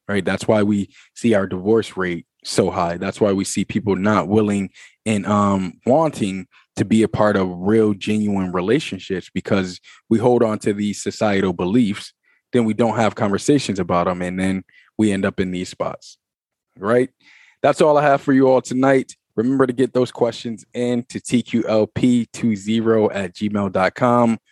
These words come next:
Or at this point in time, I guess you could throw any content that you want me to talk about into, uh, our email, or shoot, hit us up on Facebook,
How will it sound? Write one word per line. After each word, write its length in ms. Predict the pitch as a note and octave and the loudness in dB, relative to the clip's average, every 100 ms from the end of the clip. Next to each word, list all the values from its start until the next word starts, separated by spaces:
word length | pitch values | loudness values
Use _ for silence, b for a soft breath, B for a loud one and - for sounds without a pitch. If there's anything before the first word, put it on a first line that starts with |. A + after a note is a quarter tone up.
| _ | _
Or 80 | A2+ | 2
at 140 | A2 | 2
this 140 | G#2 A#2+ | 2 -2
point 260 | - A2 | -2 -2
in 60 | G2 | -4
time, 240 | G#2 G2 G2 | -4 -2 -2
I 40 | |
guess 200 | G2+ - | -2 -4
you 60 | G2+ | -4
could 200 | G#2 - | -6 -2
throw 180 | A#2 G#2+ | 0 2
any 220 | G#2+ A#2+ | 2 0
content 480 | G#2+ A2 G#2 G2 F#2+ | 0 -2 -2 -2 -2
that 140 | F#2+ F#2 | -2 -4
you 120 | G#2 | -4
want 180 | G2+ G#2 | -2 -2
me 60 | |
to 80 | F#2+ | -6
talk 260 | - G#2 F#2+ | 0 -2 0
about 340 | F#2 F#2 E2 B B B - | 0 0 0 B B B -2
into, 460 | A#2+ - B2 A2 | 0 2 2 4
uh, 280 | G#2+ G#2 G2 | 4 4 2
our 220 | F#2 G2 G2 | 2 0 2
email, 500 | A#2+ A#2 A2+ A2 G#2 _ _ - | 2 4 4 2 0 _ _ -4
or 260 | A#2 A#2 G#2+ | 0 0 -2
shoot, 280 | - C3+ B2+ | -4 -2 0
hit 140 | C3 | 0
us 120 | A#2+ B2 | 2 0
up 120 | A#2 | 0
on 100 | G#2+ | -2
Facebook, 480 | - A2 - A2+ | 0 -2 0 -2